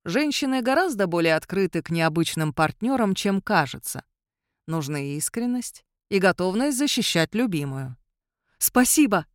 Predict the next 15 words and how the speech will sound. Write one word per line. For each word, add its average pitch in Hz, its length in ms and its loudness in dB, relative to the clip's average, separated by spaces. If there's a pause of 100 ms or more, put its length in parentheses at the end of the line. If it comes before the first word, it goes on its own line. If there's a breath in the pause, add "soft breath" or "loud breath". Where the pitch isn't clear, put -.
(220)
обрадовался 196 640 2
волколак. 196 540 0 (180)
"Тогда 214 300 2
завтра 285 340 2
я 214 160 6
попробую". 208 640 2 (540)
"Только 285 300 0
учти, 311 420 2
Дагалешти", 208 800 4 (400)
улыбнулась 160 560 -2
я. 143 240 -8 (500)
"Будешь 269 380 2
плохо 277 340 2
себя 226 280 4
вести, 320 460 2